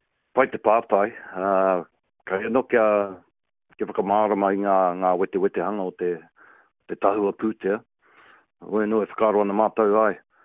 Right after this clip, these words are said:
Ai, ka, ka hungunu, ka, ka tukuna mai he, he, he wahanga nui o, o e rā tahua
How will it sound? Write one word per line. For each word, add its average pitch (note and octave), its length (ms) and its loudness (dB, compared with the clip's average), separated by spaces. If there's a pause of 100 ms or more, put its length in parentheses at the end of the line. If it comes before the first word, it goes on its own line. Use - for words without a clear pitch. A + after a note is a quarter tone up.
(400)
Ai, G#2+ 140 0 (100)
ka, G2+ 140 0 (180)
ka F#2+ 140 0
hungunu, A2+ 340 0
ka, F#2+ 140 2 (680)
ka - 160 -8
tukuna G2+ 240 -6
mai G#2+ 240 0
he, F#2 140 0 (1300)
he, E2 160 -8 (480)
he E2+ 160 -12
wahanga G2 320 0
nui A#2 240 0
o, F#2 160 0
o F#2+ 220 -8 (100)
e G#2 140 4
rā G2+ 100 4 (240)
tahua F#2+ 240 0